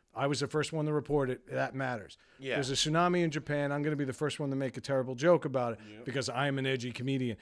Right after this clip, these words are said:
Speaker 2: Yeah.
Speaker 1: Everybody's putting themselves out there. Whether or not it's genuine, we don't know. But what, it, you know, when, where, where's the line?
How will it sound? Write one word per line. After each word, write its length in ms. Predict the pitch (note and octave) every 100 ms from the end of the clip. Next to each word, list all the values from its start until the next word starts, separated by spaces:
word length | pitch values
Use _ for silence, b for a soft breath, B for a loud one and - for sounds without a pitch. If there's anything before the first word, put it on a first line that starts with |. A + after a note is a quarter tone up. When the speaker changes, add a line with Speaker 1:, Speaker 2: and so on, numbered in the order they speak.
| B
Speaker 2:
Yeah. 160 | B2 B2+
Speaker 1:
Everybody's 460 | F3+ G#3+ G#3+ G#3 D#3
putting 340 | - F3+ E3+
themselves 400 | D#3+ C#3+ D#3+ C#3
out 280 | D3+ F3+ F3+
there. 120 | C#3
Whether 280 | B2+ D#3 E3
or 40 |
not 200 | D#3 D3+
it's 160 | B2 -
genuine, 560 | E3 G3 G3 D3 C#3 C3+
we 100 | C#3
don't 220 | C3 A#2
know. 340 | F3 B2+ E2+ b b b b -
But 160 | C3+
what, 240 | B2 D#3 E3+
it, 140 | D#3+ C#3+
you 120 | D3
know, 160 | D3 C3+ C3+
when, 320 | C#3+ C#3+ E3+ E3 C3
where, 180 | D#3
where's 340 | D3 C#3+ F#3+ D#3
the 100 | E3+
line? 300 | E3+ C#3+